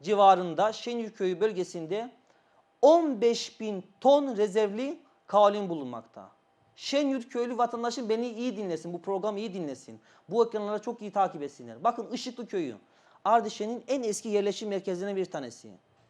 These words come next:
Işıklı köyünde sekiz bin ton rezervli manganez bulunmakta. Korkunç. Bakın biz manganez diyoruz. Manganezin ne olduğunu kısaca izah edelim. Manganeze biz kükürt dioksit veririz.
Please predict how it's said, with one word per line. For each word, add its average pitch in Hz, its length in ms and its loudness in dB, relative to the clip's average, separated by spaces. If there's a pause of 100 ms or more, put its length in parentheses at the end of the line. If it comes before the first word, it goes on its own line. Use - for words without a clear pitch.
(360)
Işıklı 254 400 -6
köyünde 214 560 -2 (280)
sekiz 254 720 -2
bin 226 220 -2
ton 233 420 0
rezervli 214 640 -2 (340)
manganez 196 540 0
bulunmakta. 117 640 -12 (580)
Korkunç. 240 520 0 (380)
Bakın 262 300 0
biz 254 120 -4
manganez 254 600 2
diyoruz. 214 440 -4 (560)
Manganezin 233 640 2
ne 262 40 0
olduğunu 240 360 0
kısaca 226 460 0 (260)
izah 208 300 6
edelim. 123 360 -4 (360)
Manganeze 240 720 2
biz 226 200 -12 (520)
kükürt 240 380 -10
dioksit 233 420 -2
veririz. 220 500 -4